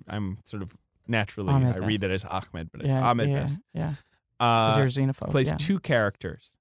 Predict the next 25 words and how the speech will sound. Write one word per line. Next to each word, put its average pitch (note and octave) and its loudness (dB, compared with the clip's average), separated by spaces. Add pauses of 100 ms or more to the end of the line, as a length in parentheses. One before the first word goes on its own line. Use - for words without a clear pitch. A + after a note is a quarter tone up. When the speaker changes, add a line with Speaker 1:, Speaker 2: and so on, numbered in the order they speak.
(100)
Speaker 1:
in G2+ -6
Speaker 2:
Yeah. F#2+ 0
Speaker 1:
this F#2+ -8
movie. - -10
Did A2+ -4
Speaker 2:
Yep. B2+ 2
Speaker 1:
you A2 2
know A#2 2
that? F3 2
Speaker 2:
I C#3+ 4
did E3+ 4
know C3 4
that. A2 -2
I've D3 4
been D#3 6
holding D#3 6
that B2+ 4
secret C3+ -2
this C#3 0
whole C3+ -2
time. - 0
Speaker 1:
Jar C3 6
Jar F3+ 6
Binks A#2+ -2
Speaker 2:
Yep. D3 4